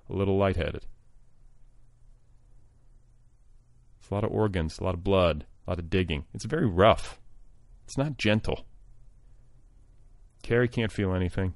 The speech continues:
She's kind of lightly crying. She's a little nervous, but she's medicated enough. I think they have her on something to help with anxiety. I don't know what it was, but she was sort of just lying there.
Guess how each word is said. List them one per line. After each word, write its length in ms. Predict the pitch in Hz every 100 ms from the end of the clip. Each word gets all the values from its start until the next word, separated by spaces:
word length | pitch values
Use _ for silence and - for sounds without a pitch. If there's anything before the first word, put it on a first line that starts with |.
| -
She's 180 | - 98
kind 180 | 107
of 60 | 92
lightly 340 | 87 90 -
crying. 400 | 90 87 87 87
She's 140 | 87 95
a 40 |
little 200 | 92 95
nervous, 280 | 87 87 87
but 120 | -
she's 180 | - 98
medicated 560 | 92 90 - 95 90 85
enough. 360 | 82 85 - -
I 60 | -
think 180 | 104 98
they 80 | 90
have 200 | 90 85
her 120 | 85
on 220 | 85 - - - - - - - - -
something 360 | - 95 95
to 80 | 82
help 200 | 87 85
with 100 | 80
anxiety. 580 | 78 78 80 80 82 78 -
I 80 |
don't 80 | 98
know 100 | 82
what 140 | 76 73
it 80 |
was, 240 | 69 71 -
but 120 | -
she 120 | -
was 100 | 110
sort 220 | - 120
of 60 | 110
just 120 | 98
lying 300 | 87 87 95
there. 220 | 80 80